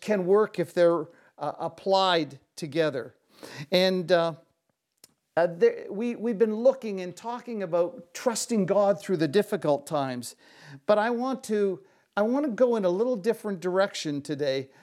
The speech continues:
um, as we talk about walking by faith and not by sight. Uh, that is, we not only, uh, need to walk by faith and trust God in difficult times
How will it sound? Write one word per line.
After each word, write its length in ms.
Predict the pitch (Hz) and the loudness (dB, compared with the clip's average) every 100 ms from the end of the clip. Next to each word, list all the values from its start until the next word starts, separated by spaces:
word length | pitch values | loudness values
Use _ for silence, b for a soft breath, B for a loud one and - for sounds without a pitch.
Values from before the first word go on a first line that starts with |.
| B 127 | B -6
um, 360 | 160 151 151 151 - | -2 0 -2 -2 -2
as 180 | 165 | -2
we 140 | 151 139 | -4 -8
talk 340 | - 214 214 | -4 -4 -2
about 260 | 190 170 147 | -2 0 2
walking 460 | 170 220 226 214 | 2 0 -2 -6
by 180 | 185 175 | -2 -2
faith 460 | 170 196 190 175 160 | -2 -2 0 0 -4
and 120 | 156 | 0
not 280 | 165 165 143 | 0 0 0
by 160 | 143 | 0
sight. 480 | 139 - 156 127 - _ B B B B - | 0 0 0 0 -4 _ B B B B -6
Uh, 100 | 165 | -6
that 340 | 180 226 226 | 0 2 4
is, 420 | 214 208 185 - b b b - | 4 2 -2 -8 b b b -6
we 140 | 208 | -4
not 260 | 226 233 240 | 0 2 2
only, 500 | 233 220 220 202 - | 0 0 -2 -6 -8
uh, 240 | 156 156 147 170 | -4 -2 -4 -6
need 460 | 180 190 208 165 | -4 -2 -2 -2
to 420 | 185 180 165 - - | 0 0 0 -4 -12
walk 540 | 151 180 208 208 _ | 0 2 2 -2 _
by 180 | 185 180 | -2 -2
faith 480 | - 196 185 165 170 | -2 -2 0 -2 -8
and 160 | 160 | -10
trust 400 | - 208 156 - | -4 -4 -4 -4
God 380 | 190 180 170 170 | 2 4 2 0
in 220 | 165 160 | -6 -8
difficult 600 | 127 220 220 214 165 135 - | -4 -4 -4 -4 -4 -4 -4
times 560 | 156 147 127 123 - | -2 -2 -4 -6 -10